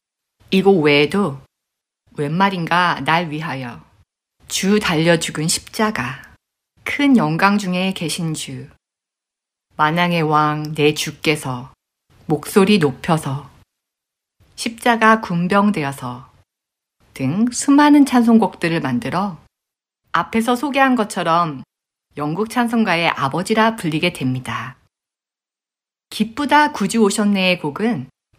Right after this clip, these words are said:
원래 그 유명한 핸델의 오라토리오 메시아에 수록되었던 것을 천팔백삼십육 년 로웰 메이슨이 모자이크식으로 편집하여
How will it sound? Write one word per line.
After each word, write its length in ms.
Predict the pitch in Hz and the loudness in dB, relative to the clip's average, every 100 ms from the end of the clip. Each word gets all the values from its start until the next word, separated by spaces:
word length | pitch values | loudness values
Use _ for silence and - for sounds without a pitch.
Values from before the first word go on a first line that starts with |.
| - | -2
원래 340 | 156 165 175 | 0 2 0
그 300 | 175 240 277 | 0 -2 0
유명한 760 | 208 180 170 165 196 165 127 113 | 0 -2 -2 0 0 0 -4 -8
핸델의 540 | - 262 247 233 214 - | -2 2 4 4 4 2
오라토리오 840 | 156 190 - 147 139 143 220 - _ _ _ _ _ | 2 0 0 -10 -8 -8 -10 -14 _ _ _ _ _
메시아에 640 | 139 139 156 - 214 202 | -6 -4 -2 2 2 2
수록되었던 720 | 214 - 254 - 185 - 156 143 | 0 -2 -4 0 -2 0 -2 0
것을 500 | 123 - 220 180 - _ _ _ _ _ | -4 0 0 0 -6 _ _ _ _ _
천팔백삼십육 1080 | - 302 311 294 285 277 302 285 269 240 180 | 0 2 2 0 0 0 0 2 6 6 4
년 500 | 175 170 170 143 117 _ _ | 0 2 2 0 -6 _ _
로웰 340 | - 180 208 247 | -2 2 4 4
메이슨이 800 | 196 165 175 - 156 185 160 135 | 2 -2 -6 -6 -4 0 0 0
모자이크식으로 1000 | 135 156 214 233 233 247 226 208 190 | -2 0 2 2 0 -2 -2 -2 -2
편집하여 720 | 190 233 226 226 165 139 175 | -2 2 2 0 -6 -6 -8